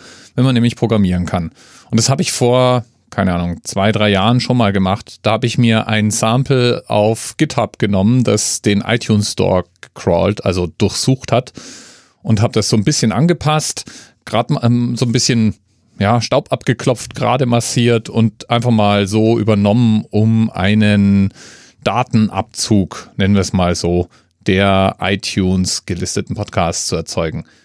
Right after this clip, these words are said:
Das ging so lala. Also tatsächlich blieben da immer noch so ein paar Restzweifel an den Daten, die da rausfielen. Aber es war schon mal eine große Hilfe bei der Schätzung, denn da waren schon viele Angaben drin, die wir sonst so gar nicht so einfach bekommen hätten.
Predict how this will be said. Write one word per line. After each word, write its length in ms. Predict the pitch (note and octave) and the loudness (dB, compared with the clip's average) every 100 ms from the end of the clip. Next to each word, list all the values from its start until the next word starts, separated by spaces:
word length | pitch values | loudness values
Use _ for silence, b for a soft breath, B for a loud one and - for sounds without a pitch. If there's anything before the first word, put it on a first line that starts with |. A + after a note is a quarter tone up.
| b b - | b b -2
Das 240 | C3+ - | -2 0
ging 260 | D#3+ F#3+ E3+ | 0 2 2
so 240 | D3 D#3 | 2 2
lala. 440 | C3 A2+ A#2 C#3+ | 2 2 2 0
Also 180 | F#2 G2 | 0 -2
tatsächlich 580 | G#2+ B2+ D#3 C3+ D#3 - | -2 -2 -2 -2 -2 -2
blieben 280 | B2+ D3+ C#3+ | -2 2 2
da 80 | A#2 | 2
immer 200 | C3+ C#3+ | 2 2
noch 140 | C3 | 0
so 100 | - | 0
ein 80 | B2 | -2
paar 440 | - A#2+ A#2 A2+ | 0 0 2 2
Restzweifel 1160 | A#2 B2+ - - - - G2 F#2+ G2+ - G2+ G2+ | 2 0 -2 -6 -6 -2 -2 0 0 0 2 0
an 500 | - G2+ G#2+ G#2 G2+ | 0 2 4 4 2
den 300 | F#2+ F#2+ G2 | 2 2 0
Daten, 460 | F2+ F2+ G2 G2+ F#2 | 0 -2 -2 -2 -2
die 220 | F#2 - - | -6 -6 -4
da 320 | F#2+ G#2 G#2+ | 0 0 2
rausfielen. 580 | F#2+ B2 - - G2+ C3 | 2 0 0 0 0 2
Aber 180 | G2+ | 2
es 140 | G#2+ - | 0 0
war 220 | G#2 C#3+ | 0 0
schon 160 | - B2 | 0 2
mal 80 | |
eine 160 | A2+ A2 | 2 2
große 800 | G#2 - B2+ C#3+ - - B2+ B2 B B B B B B | 0 0 2 2 -2 -2 0 0 B B B B B B
Hilfe 540 | - E3 F#3 - F2 - | 0 2 0 -2 -4 0
bei 140 | F#2+ | 0
der 140 | F#2+ F#2 | 0 -2
Schätzung, 500 | G2+ - G2+ F2+ F#2 | -2 -4 -6 -6 -2
denn 360 | G#2 G#2 G2+ | 0 2 4
da 140 | G2+ G2+ | 2 2
waren 200 | A2 B2 | 0 0
schon 160 | A#2+ | 0
viele 300 | A2 C#3 C3+ | 0 0 0
Angaben 540 | A#2 C3 B2 A2 A#2 A2+ | 2 0 2 0 2 0
drin, 280 | - A#2+ A#2+ | 2 0 2
die 140 | G#2+ | 2
wir 140 | G#2 | 2
sonst 400 | G2 G#2 G#2+ - | 2 0 -2 -2
so 440 | - G2+ A2+ G#2 - | 0 2 2 0 -2
gar 160 | F#2 F2+ | -2 -2
nicht 140 | G2+ | -2
so 140 | - E2+ | -4 -4
einfach 240 | F2 - | -4 -8
bekommen 360 | - - D#2+ D#2 | -12 -10 -10 -10
hätten. 240 | A#2 | -12